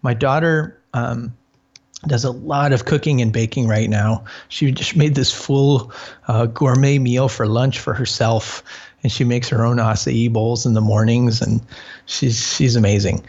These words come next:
Uh, you know, we go for walks. I go exercise at the park every day. So th-, these are really good things.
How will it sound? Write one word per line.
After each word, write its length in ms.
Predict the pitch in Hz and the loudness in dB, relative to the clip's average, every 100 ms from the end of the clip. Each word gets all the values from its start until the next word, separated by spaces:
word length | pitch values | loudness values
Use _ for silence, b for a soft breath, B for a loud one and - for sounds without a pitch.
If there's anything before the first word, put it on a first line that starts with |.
| B B - | B B 0
Uh, 160 | 95 - | 0 2
you 220 | 170 143 120 | 2 4 4
know, 180 | 110 | 4
we 140 | 117 143 | 4 2
go 100 | 165 | 2
for 160 | 151 | 0
walks. 400 | 120 135 143 139 | 0 2 0 0
I 80 | 123 | -4
go 160 | 120 120 | -4 -4
exercise 640 | 123 - 131 127 117 113 | -4 -6 -4 -2 -2 -4
at 80 | 123 | -8
the 80 | 117 | -10
park 360 | - 127 113 | -4 -4 -2
every 200 | 117 117 | -4 -4
day. 220 | 113 104 | -4 -4
So 140 | 110 147 | -4 -2
th-, 200 | 165 165 | 0 2
these 160 | 185 | 2
are 100 | 214 | 2
really 400 | 143 120 135 139 | 0 2 4 4
good 240 | 127 117 117 | 2 -2 0
things. 540 | 110 - - - - | -2 -2 -6 -8 -12